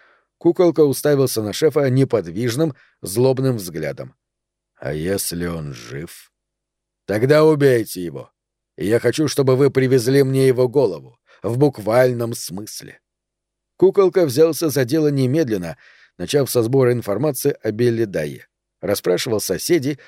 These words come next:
показывал фотографию в барах и букмекерских конторах. Поначалу куколка никак не мог поверить, что у Билли был только один друг. У большинства людей есть приятели,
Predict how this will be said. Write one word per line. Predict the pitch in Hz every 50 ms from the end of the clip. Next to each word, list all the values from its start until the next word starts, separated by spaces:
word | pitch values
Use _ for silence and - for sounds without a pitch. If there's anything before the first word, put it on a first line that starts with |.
| _ _ -
показывал | 123 120 - 175 143 120 127 120 104
фотографию | - 92 - 98 90 101 113 - 127 - - 117 101
в | 90 80
барах | 82 123 147 151 143 120 - 113
и | 107 101
букмекерских | 92 101 95 107 110 104 95 - 95 90 - - 90 -
конторах. | - 123 113 95 - - 65 - - - _ _ _ _ _ _ _ - - _ _ _ _ _ _
Поначалу | - 165 165 170 170 - - 202 196 190 185
куколка | - 190 190 - 190 185 175 - 180 180
никак | 175 175 185 175 - - 170 123 - -
не | 120 123
мог | 123 123 110 -
поверить, | - 120 139 170 190 151 127 - - _ _ _ _ _
что | - - - - 131
у | 127 123
Билли | 120 170 190 180 165 160
был | 131 127 165 160 139
только | - 160 160 151 135 - 156 156
один | 156 143 120 101 85 73
друг. | 69 67 67 65 - - - _ _ _ _ _ _ _
У | - 85
большинства | 87 107 107 - - 117 107 - - - 117 120
людей | 117 117 104 90 98 143 147 117
есть | 104 127 117 -
приятели, | - - 101 92 92 95 95 - 135 170 165